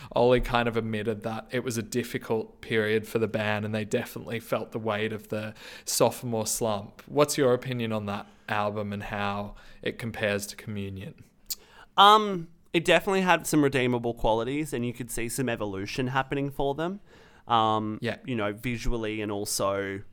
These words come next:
Speaker 2: you know, sonically as well. I remember being very excited about the album, but jumping into it and just being like, "There's a couple of real smashes in this,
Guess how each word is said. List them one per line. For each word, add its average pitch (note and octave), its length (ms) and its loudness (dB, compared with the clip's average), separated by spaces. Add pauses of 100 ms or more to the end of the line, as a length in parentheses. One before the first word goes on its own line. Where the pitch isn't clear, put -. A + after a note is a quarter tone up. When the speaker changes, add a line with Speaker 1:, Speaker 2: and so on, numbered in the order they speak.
(180)
Speaker 2:
you C3 120 -4
know, G2 160 -2 (100)
sonically C#3 680 -4
as A#2+ 120 -6
well. A#2+ 360 2
I C3 80 4
remember C3+ 320 2
being A#2 200 -2
very A2+ 200 -2
excited C3+ 760 -4 (260)
about D#3+ 280 0
the E3 100 -4
album, F#3 480 0 (480)
but A#2 400 4 (120)
jumping C3 400 2
into A2+ 280 -4
it F2+ 60 -4
and G#2 100 -8
just G#2 140 -10
being G#2+ 180 -6
like, G2+ 200 -2
"There's A2 160 -8
a - 20 -6
couple E3 360 -8
of A#3+ 100 -8 (120)
real G2+ 420 -2
smashes F#2+ 800 -4
in A#2+ 140 0
this, E3 480 -2